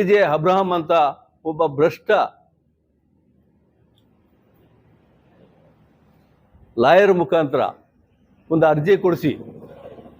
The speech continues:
ಅದನ್ನೇ ಸಾಯಂಕಾಲದ ಒಳಗಡೆ ಈ ರಾಜ್ಯದ ಜನಪ್ರಿಯ ಮುಖ್ಯಮಂತ್ರಿಗಳಿಗೆ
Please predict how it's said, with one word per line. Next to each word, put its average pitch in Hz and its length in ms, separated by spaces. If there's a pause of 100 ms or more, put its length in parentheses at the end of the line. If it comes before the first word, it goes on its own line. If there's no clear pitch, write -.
(240)
ಅದನ್ನೇ 220 400 (1040)
ಸಾಯಂಕಾಲದ 214 540
ಒಳಗಡೆ 208 300 (1120)
ಈ 185 160
ರಾಜ್ಯದ 190 340 (1600)
ಜನಪ್ರಿಯ 208 440 (100)
ಮುಖ್ಯಮಂತ್ರಿಗಳಿಗೆ 185 680